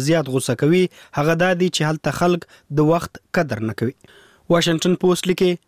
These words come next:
اووه شپېته کلن ولسمشر اشرف غني پر یو شمیر روغتیايي ستونزو درلودلو سربیره په شواروز کې اتلس ساعته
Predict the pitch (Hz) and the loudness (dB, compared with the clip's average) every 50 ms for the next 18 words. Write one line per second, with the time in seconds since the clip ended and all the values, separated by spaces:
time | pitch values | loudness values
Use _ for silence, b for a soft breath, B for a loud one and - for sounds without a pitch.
0 | _ _ _ _ - 170 165 180 180 - - - 151 139 - 135 - 160 151 170 | _ _ _ _ 0 2 2 2 0 -2 -2 -2 -2 -2 -2 -2 0 0 2 2
1 | 170 175 170 180 - - - 156 147 143 - - 160 147 - - 143 139 135 123 | 2 2 2 0 0 0 0 0 0 0 0 -2 -2 -2 0 0 -2 -2 0 -2
2 | - 143 131 - 139 139 143 160 165 175 170 - b b b b - 180 175 185 | -2 -2 -2 0 0 2 2 2 2 0 0 -4 b b b b -2 0 2 2
3 | 185 180 170 - - - 170 175 170 160 160 147 - - 147 156 170 180 - - | 2 2 0 -2 0 0 0 2 2 2 0 0 0 0 0 0 0 0 0 -2
4 | - 180 170 160 156 151 139 147 139 139 139 135 147 165 165 147 - - 135 139 | 0 0 0 2 0 0 0 0 2 2 2 2 2 0 0 0 -2 -2 -4 -2
5 | 139 151 175 175 175 175 175 170 b b b b - - 170 165 - - 160 147 | 0 0 2 2 2 2 0 0 b b b b -2 0 0 0 2 2 2 2
6 | 147 151 160 170 175 165 - - 180 175 - - 156 - - 180 175 156 135 - | 2 2 2 2 2 0 -2 0 0 0 0 -2 -4 -2 -2 0 0 0 -2 -2
7 | - 127 127 - 131 | -2 -2 -2 -2 -4